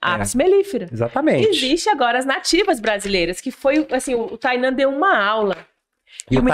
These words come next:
Speaker 1: Tainan foi que gravou o nosso cu-, nosso curso de meliponicultura da escola.
Speaker 2: Exatamente.
Speaker 1: Muita gente acha que a escola de apicultura não tem curso de abelha sem ferrão. Tem, gente. Você que cria abelha sem ferrão, que deseja criar abelha sem ferrão, de repente você quer colocar na tua casa, no quintal da tua casa, uma abelha que dá pra criar em cidade.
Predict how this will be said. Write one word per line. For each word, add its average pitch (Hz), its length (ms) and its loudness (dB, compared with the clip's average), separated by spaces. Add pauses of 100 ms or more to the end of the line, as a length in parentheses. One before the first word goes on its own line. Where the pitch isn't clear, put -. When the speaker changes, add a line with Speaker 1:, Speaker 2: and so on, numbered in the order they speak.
(120)
Speaker 1:
Tainan 151 100 2
foi 175 140 -2
que 180 100 -2
gravou 175 400 0
o - 20 -2
nosso 156 300 0
cu-, 127 200 -2
nosso 143 240 -2
curso 143 160 0
de 151 60 0
meliponicultura 147 640 0
da 170 80 0
escola. 120 500 -2 (120)
Speaker 2:
Exatamente. 208 580 0
Speaker 1:
Muita 269 280 0
gente 226 260 0
acha 202 220 0
que 233 60 -2
a 226 40 0
escola 202 200 0
de 185 60 -2
apicultura 190 400 0
não 226 140 0
tem 240 140 -2
curso 214 200 -2
de 220 60 2
abelha 175 240 0
sem - 160 -2
ferrão. 151 280 -2 (100)
Tem, 185 240 0
gente. 104 480 -4 (120)
Você 143 280 0
que 226 120 -2
cria 214 300 0
abelha 151 280 0
sem 131 160 -2
ferrão, 135 240 0
que 170 120 -2
deseja 151 540 2
criar 147 200 -2
abelha 139 220 0
sem 139 160 -2
ferrão, 139 400 0 (340)
de - 80 -2
repente - 240 0
você 165 100 0
quer 160 120 -4
colocar 156 320 0
na 151 80 -2
tua 139 140 -2
casa, 143 360 -2
no 139 120 0
quintal 151 300 0
da 151 120 -2
tua 139 160 -2
casa, 143 260 -2
uma 147 60 0
abelha 151 180 -2
que - 60 -4
dá 151 120 0
pra 151 120 -6
criar 147 160 -2
em - 20 -2
cidade. 135 680 -4